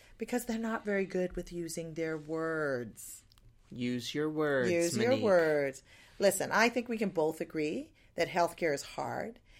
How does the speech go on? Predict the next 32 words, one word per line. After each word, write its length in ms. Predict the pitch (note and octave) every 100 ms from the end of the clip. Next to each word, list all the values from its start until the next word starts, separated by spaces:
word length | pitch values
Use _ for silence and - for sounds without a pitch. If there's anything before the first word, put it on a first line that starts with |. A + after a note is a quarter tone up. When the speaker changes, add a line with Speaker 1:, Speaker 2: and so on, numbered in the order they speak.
| -
Speaker 1:
and 140 | F3+
that 120 | F#3 -
any 200 | G#3 A3+
serious 520 | A3 F#3+ F3 F#3 F#3+
effort 260 | D#3 - -
to 120 | E3
improve 460 | C#3+ - A#3 A#3+
public 360 | - D#3 C3+ B2
health 320 | - B2+ B2
must 440 | E3+ F3+ F3+ F3+ -
include 520 | F3+ - C#3 B2+ - - -
attention 500 | - - F#3+ E3+ E3 E3
to 100 | D3+
the 80 |
health 340 | D3 D#3+ C#3+ -
needs 320 | C3+ A#2 A#2+ - - -
of 160 | E3
both 240 | - F3+ F3+
sexes 600 | - - - B2 - - - -
and 180 | D#3+ D#3+
responsiveness 840 | D3+ - - D#3+ D#3 D#3 D#3 C#3 -
to 160 | -
the 100 | C#3
differences 540 | B2 B2 C3 A#2+ B2 A#2
between 400 | A#2+ - A#2 A#2
them. 240 | - G2 - -
Speaker 2:
Healthcare 500 | B2+ F3 - G3 F3
is 120 | -
hard? 500 | - G2+ F#2+ D#3 - _ _ _ -
Speaker 1:
Mm-hmm. 440 | B3+ A3 G3 G3 -
Speaker 2:
Who 280 | G3+ G3+ A3+
knew? 460 | A3+ G#3+ A#3 F#3+